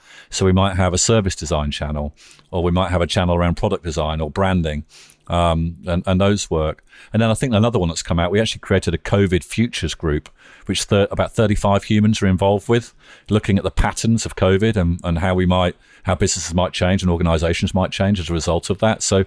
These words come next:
they often request, uh, their own channels to be spun up to deal with whatever's going on in the world or specific new things that they've thought about. So, um, yeah, it's, um, and I encourage that. I, uh,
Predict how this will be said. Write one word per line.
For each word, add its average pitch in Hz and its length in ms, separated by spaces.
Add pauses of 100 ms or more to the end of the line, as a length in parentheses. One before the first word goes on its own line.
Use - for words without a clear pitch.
(260)
they 98 100
often 113 340
request, - 680 (360)
uh, 92 200
their 95 220
own 117 140
channels 85 380
to - 80
be 87 80
spun 87 320
up 82 200
to 92 300 (680)
deal 104 160
with 90 160
whatever's 92 280
going 90 240
on 95 140
in 92 80
the 90 80
world 90 460
or 82 120
specific - 440
new 92 120
things 87 260
that 85 100
they've 80 120
thought - 280
about. 76 340
So, 90 220 (420)
um, 90 400
yeah, 98 240
it's, 90 260
um, 98 300 (600)
and 110 100
I 113 120
encourage 131 460
that. 82 200
I, 98 180
uh, - 160